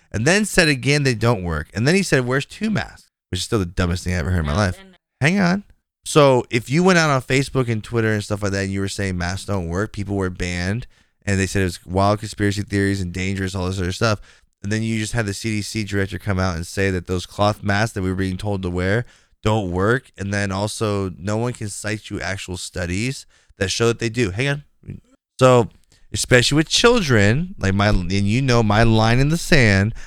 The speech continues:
Speaker 1: I can de-, I can deal with a lot of things. Like if someone, like if you're, if someone's listening to this and they, they love masks, whatever, okay, wear your mask. I don't, I don't care. Stop telling me to wear mine though. But the,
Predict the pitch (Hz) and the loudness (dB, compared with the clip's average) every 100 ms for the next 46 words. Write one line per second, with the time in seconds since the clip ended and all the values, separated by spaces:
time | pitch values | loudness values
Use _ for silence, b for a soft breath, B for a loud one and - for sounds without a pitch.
0 | B 110 113 139 123 139 117 147 185 165 | B -2 0 0 2 2 4 2 2 4
1 | 185 160 135 135 135 - 131 107 101 98 | 4 4 2 2 2 0 -2 -2 -4 -4
2 | - 123 127 101 104 101 113 110 98 - | -2 -2 -2 0 0 0 0 0 -4 -2
3 | 127 117 117 120 113 107 107 101 104 101 | -2 0 -2 0 0 2 0 -2 0 0
4 | - b b - 110 107 117 120 110 113 | -4 b b -2 0 2 4 4 4 2
5 | 110 110 - 110 110 107 101 107 87 92 | 2 0 -2 0 2 0 2 0 2 2
6 | 98 95 90 85 - 92 95 90 95 92 | 2 0 0 -2 -4 -4 -2 0 0 0
7 | 101 90 87 98 92 104 95 117 101 95 | 0 -2 -2 -8 -4 -2 0 0 0 0
8 | 101 147 107 82 71 - b b b - | 2 2 0 -2 -6 -10 b b b 0
9 | 113 110 _ _ _ _ 113 | 2 0 _ _ _ _ 0